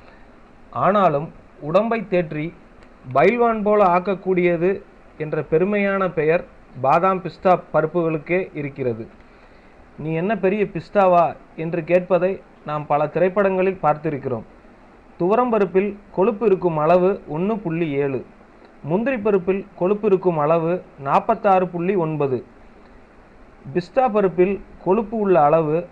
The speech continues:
ஐம்பத்தி மூணு புள்ளி அஞ்சு, பாதாம் பருப்பில் கொழுப்பு சத்து இருக்கும் அளவு ஐம்பத்தெட்டு புள்ளி ஒன்பது.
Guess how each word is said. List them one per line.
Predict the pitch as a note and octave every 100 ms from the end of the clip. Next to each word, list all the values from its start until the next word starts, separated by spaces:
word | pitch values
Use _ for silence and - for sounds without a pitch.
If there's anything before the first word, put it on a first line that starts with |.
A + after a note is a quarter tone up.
| - C#3+
ஐம்பத்தி | E3+ A#3+ A#3+ A#3
மூணு | G#3+ G#3
புள்ளி | G#3 F3+ F3+
அஞ்சு, | C#3+ C3+ C3 A#2+ - - - - - - - - -
பாதாம் | A#2+ E3 A3+ A#3+
பருப்பில் | G3+ F3+ D3+ E3+ G3 - - -
கொழுப்பு | F3+ G3+ A3 F#3+
சத்து | F#3+ D#3+ F3+ - E3
இருக்கும் | E3 E3+ E3
அளவு | C#3 D3+ D#3+ B2+ F3 - - - - -
ஐம்பத்தெட்டு | C3 F#3+ B3 A#3 F#3 A#3
புள்ளி | - F3 A3
ஒன்பது. | E3 E3+ E3 C3